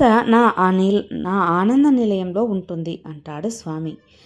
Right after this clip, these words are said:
సాధారణంగా ఈ రుద్రుడు గురించి వివరంగా తెలిసిన వారు అక్కడికి వచ్చి ఆయనకు సాష్టాంగ నమస్కారం చేసి, ధ్వజస్తంభం చుట్టూ ప్రదక్షిణ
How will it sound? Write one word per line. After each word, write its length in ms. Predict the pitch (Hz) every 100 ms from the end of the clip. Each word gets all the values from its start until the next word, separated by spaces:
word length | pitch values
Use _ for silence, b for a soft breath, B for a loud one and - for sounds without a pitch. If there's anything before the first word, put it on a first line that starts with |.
| b -
సాధారణంగా 720 | 247 262 339 370 320 285 262
ఈ 220 | 247 226
రుద్రుడు 320 | 190 190 208
గురించి 380 | 226 220 202 196
వివరంగా 420 | 175 170 190 208
తెలిసిన 400 | 208 175 170 180
వారు 260 | 165 165 165
అక్కడికి 460 | 165 165 160 160
వచ్చి 460 | 151 147 - 196 190
ఆయనకు 540 | 160 160 160 160 156 143 b b b
సాష్టాంగ 580 | - 165 147 - 196 233
నమస్కారం 580 | 254 220 - 196 190 190 175
చేసి, 480 | 170 - 170 196 b b _ 165
ధ్వజస్తంభం 720 | 175 180 254 294 277 233 208
చుట్టూ 380 | 196 185 - 226
ప్రదక్షిణ 520 | 202 160 180 -